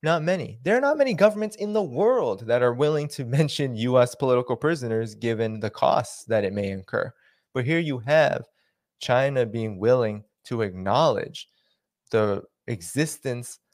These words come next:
of political prisoners, the assist-, the existence of these egregious human rights violations that are committed against prisoners with people with disabilities, older persons, right? Because the prisons are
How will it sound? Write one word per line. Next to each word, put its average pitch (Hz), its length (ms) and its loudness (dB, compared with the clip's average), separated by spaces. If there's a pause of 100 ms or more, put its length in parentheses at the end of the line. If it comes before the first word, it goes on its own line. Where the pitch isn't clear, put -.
(120)
of 113 260 2
political 110 360 -2
prisoners, 127 880 -4
the 107 160 -8
assist-, - 460 -10
the 107 240 -4
existence 113 840 -6 (600)
of 101 840 6
these 107 460 -8
egregious 113 640 0
human 117 240 -2
rights 104 220 4
violations 110 880 2 (460)
that 104 380 8
are 101 320 8
committed 107 440 0
against 98 520 -2
prisoners 110 560 0
with 101 100 -8
people 110 380 -2
with 90 100 -4
disabilities, 107 1040 -2 (260)
older 113 320 4
persons, 110 680 0
right? 104 260 2
Because 95 520 -8
the 92 180 -8
prisons 101 460 -2
are 92 120 -6